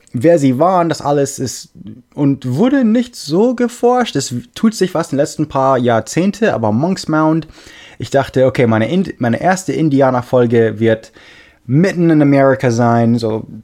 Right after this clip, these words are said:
Mississippi, die größte Kultur, die wir hatten und über die wir eigentlich nichts wissen. So Pyramiden, riesengroße Bauten.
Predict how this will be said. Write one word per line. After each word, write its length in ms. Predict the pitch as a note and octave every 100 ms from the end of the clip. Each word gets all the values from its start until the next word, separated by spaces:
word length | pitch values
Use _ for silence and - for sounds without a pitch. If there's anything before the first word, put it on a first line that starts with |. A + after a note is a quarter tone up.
| - -
Mississippi, 800 | - D3+ - D3+ D3 C3+ A#2+ A2+
die 200 | A2+ G2+
größte 640 | - E3 F3+ F3 - C#3+
Kultur, 380 | C#3 C#3 A#2 C3
die 160 | A#2 G#2
wir 180 | G2+ D#3
hatten 400 | - G3 G#3+ - - _ - -
und 180 | C3 B2
über 140 | B2+
die 160 | A#2+ A#2
wir 60 | A#2+
eigentlich 220 | A#2 -
nichts 300 | B2+ - -
wissen. 240 | A2 F#2+
So 140 | F#2+ A2+
Pyramiden, 640 | A3+ G#3+ G#3+ A3 G2 F2 _ _ G#3+
riesengroße 920 | A#3+ B3 A#3 A3 G#3 F3+ F#3 F#3+ F#3
Bauten. 480 | D#3 C#3 - E2+